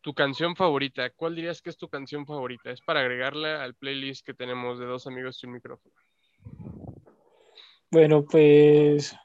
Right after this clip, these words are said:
Speaker 2: soy salsero. Soy muy salsero. Yo agregaría una canción que, que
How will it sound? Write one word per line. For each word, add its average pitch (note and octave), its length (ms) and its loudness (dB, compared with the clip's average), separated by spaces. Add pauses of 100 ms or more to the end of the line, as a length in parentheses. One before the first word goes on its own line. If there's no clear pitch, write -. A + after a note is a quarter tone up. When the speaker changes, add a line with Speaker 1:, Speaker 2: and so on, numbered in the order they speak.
(1900)
Speaker 2:
soy G#3 180 6
salsero. F#3+ 580 6 (1800)
Soy D#3 160 -4
muy A#3 400 4
salsero. D#3+ 560 4 (580)
Yo A3+ 140 2
agregaría A#3 380 6
una A3 180 4
canción E3 520 -2
que, C3 680 -8 (1700)
que C3+ 580 2